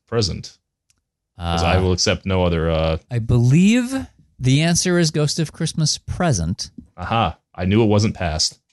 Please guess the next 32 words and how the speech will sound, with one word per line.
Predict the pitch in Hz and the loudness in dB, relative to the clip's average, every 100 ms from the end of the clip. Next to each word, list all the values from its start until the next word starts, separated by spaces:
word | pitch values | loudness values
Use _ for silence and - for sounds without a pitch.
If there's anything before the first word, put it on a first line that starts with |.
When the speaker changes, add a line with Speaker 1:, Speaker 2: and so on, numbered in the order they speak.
| _ | _
Speaker 2:
It | 110 104 | -4 0
is | 107 113 117 107 - - | 2 4 4 2 -2 -4
in | 123 | -2
the | 113 110 | 0 0
two | - | 0
thousand | 165 156 156 147 | 0 2 2 2
three | 156 | 4
movie | 151 139 135 | 4 4 4
A | 117 | 0
Carol | - 156 175 | -2 -2 -2
Christmas, | - 208 - - 82 - - - _ _ _ _ - | -2 -6 -2 -2 -2 -2 -4 -8 _ _ _ _ -12
which | 113 | -6
stars | - - 151 107 85 82 80 - - _ _ _ - | -4 0 2 2 2 0 -2 -8 -10 _ _ _ -10
Tori | 98 90 104 | -4 0 0
Spelling. | - - 87 85 - _ _ _ | -2 -8 -10 -14 -18 _ _ _
Speaker 1:
Ugh. | 135 147 110 92 85 78 - - _ _ _ | -4 2 4 4 2 -2 -10 -18 _ _ _
Speaker 2:
And | 139 117 | 0 2
the, | 113 | 2
Speaker 1:
That | - | 0
Speaker 2:
and | 139 | 2
Speaker 1:
sounds | 123 104 | 4 4
Speaker 2:
the, | 104 | 2
Speaker 1:
awful. | 113 147 175 85 151 | 2 2 2 -2 -4
Speaker 2:
and | 151 127 | 0 2
the | 127 | 2
ghost | 117 139 131 | 4 2 2
of | 165 | 0
Christmas | - 165 - 143 | 0 -2 0 0
past | - 127 113 107 | 0 0 0 -2
is | 104 - | -4 -6
Gary | 101 92 98 | -4 -2 -2
Coleman. | - 95 90 87 | -2 -2 -2 -6